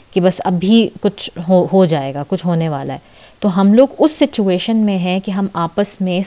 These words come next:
एक civil war जो है वो हमारी आपस की लड़ाई शुरू हो जाए, यानी कि हम, हमें तुम इस situation पर ले आए हो। और ये बात दुरुस्त थी कि उनमें इतनी आपस में जो है वो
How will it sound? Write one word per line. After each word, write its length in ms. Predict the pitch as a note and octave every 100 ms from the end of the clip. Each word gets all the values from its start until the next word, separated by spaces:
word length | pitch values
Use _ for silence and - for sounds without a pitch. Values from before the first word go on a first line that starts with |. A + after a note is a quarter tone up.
| -
एक 120 | G3
civil 400 | - G#3+ G3 A3
war 420 | F3 E3+ F3+ G3 - - - -
जो 100 | F3+
है 120 | F3+
वो 60 | F#3
हमारी 340 | F3+ F3 F3 -
आपस 300 | G3+ A3+ -
की 100 | G#3+
लड़ाई 280 | F3+ E3 E3
शुरू 280 | - D#3+
हो 80 | C#3+
जाए, 180 | B2 B2+ - _ _ - - _ _ F#3
यानी 180 | F#3 F#3
कि 60 |
हम, 360 | F#3 G3 G3+ F#3
हमें 300 | G3+ G3+ A#3
तुम 220 | A#3 A3+ -
इस 80 | C4+
situation 580 | B3+ - F#3+ F#3 G#3
पर 160 | G3 F#3
ले 160 | D#3+ D3+
आए 180 | C#3+
हो। 140 | C#3+ C3+ _ - - - -
और 160 | B3
ये 100 | C#4+
बात 200 | C4 C4
दुरुस्त 460 | A3 D#3+ G3 E4+ -
थी 400 | - - C#3+ C3 -
कि 80 | -
उनमें 420 | G3 F#3+ G3+ A3
इतनी 460 | A3+ - A3 A#3 A#3+
आपस 440 | G3 F3+ G3+ G3+
में 480 | G3+ G3 F#3+ F3 A#2
जो 100 | F3
है 140 | F3 F3
वो 440 | F3 F3 F3 E3+